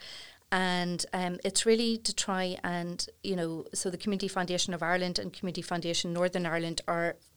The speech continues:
they have, um, an all-island fund, and they're trying to encourage this cross-border working. And I suppose what we were trying to do was look at some of the key issues that impact people in both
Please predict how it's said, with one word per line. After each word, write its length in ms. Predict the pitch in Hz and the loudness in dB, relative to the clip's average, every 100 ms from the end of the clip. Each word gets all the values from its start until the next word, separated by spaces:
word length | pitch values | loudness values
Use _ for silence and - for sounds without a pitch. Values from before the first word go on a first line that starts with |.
| - 190 190 - | -14 -14 -14 -2
they 120 | 185 | 0
have, 200 | 175 170 | 0 0
um, 340 | 170 165 165 - - - - - - | -2 -2 -6 -10 -18 -20 -18 -18 -4
an 120 | 196 - | 0 4
all-island 500 | 180 180 175 175 165 | 6 6 4 0 -4
fund, 500 | - 185 175 160 - - - - | -2 0 0 -2 -6 -8 -20 -4
and 80 | 175 | -2
they're 100 | 170 | 0
trying 300 | - 180 175 | 0 0 0
to 260 | 185 170 | 0 0
encourage 640 | 175 - 185 175 170 165 - | -2 -2 0 2 2 0 0
this 140 | 165 | -2
cross-border 540 | - 170 - 180 170 | -2 -2 -2 -4 -4
working. 460 | 160 170 - - - - - - - | -4 -6 -6 -10 -10 -18 -20 -20 -8
And 360 | 180 180 175 170 | -2 0 -2 -2
I 60 | 180 | -4
suppose 340 | - 196 175 - | 0 0 0 0
what 240 | 180 180 | 0 2
we 140 | 185 175 | 2 0
were 140 | 180 | 0
trying 320 | 175 - 175 | 0 -2 -2
to 80 | 165 | 0
do 200 | - 170 | -2 0
was 220 | 165 165 | 0 -2
look 180 | 175 175 | -2 -2
at 100 | 180 | -4
some 120 | - 170 | -2 -2
of 60 | |
the 80 | 165 | -4
key 280 | - 185 170 | -4 -4 0
issues 260 | 170 180 170 | 0 0 -2
that 180 | 151 - | -2 -2
impact 360 | 170 - 175 | -6 -4 -4
people 260 | - 170 170 | -6 -6 -6
in 60 | |
both 300 | 165 170 180 | -4 -4 -6